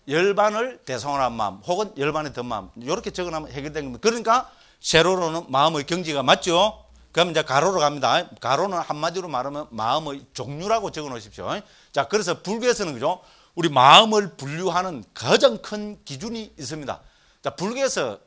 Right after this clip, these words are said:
뭐 마음 이런 거 다 떠나서 그죠? 불교에서 가장 중시하고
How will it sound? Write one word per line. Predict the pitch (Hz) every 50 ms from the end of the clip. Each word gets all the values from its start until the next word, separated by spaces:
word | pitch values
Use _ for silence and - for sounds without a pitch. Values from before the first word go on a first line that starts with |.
| _ -
뭐 | 131 117
마음 | 98 104 117 127 160 190 208
이런 | 202 202 208
거 | 196 190
다 | - - - - - - - -
떠나서 | - 190 185 185 180 - 139
그죠? | - 110 139 165 - _ _ _ _ _ -
불교에서 | 156 180 220 226 220 220 202 - 165 - - _ _ -
가장 | - 123 165 208 247 233 214 196
중시하고 | - 131 123 131 127 - 151 143 147 147 143 156 170 165 -